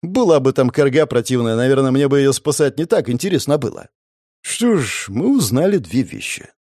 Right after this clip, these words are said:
Первое. Судьба продолжает усиливать магнитные свойства и притягивает к себе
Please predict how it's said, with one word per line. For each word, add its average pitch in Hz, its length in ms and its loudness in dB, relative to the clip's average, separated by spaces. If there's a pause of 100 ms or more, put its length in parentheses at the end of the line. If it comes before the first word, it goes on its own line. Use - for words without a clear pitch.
(180)
Первое. 160 640 2
Судьба 123 420 -4
продолжает 165 640 0
усиливать 143 480 -2
магнитные 110 500 -4
свойства 147 560 0 (120)
и - 140 -2
притягивает 151 600 -2
к - 40 -10
себе 127 360 0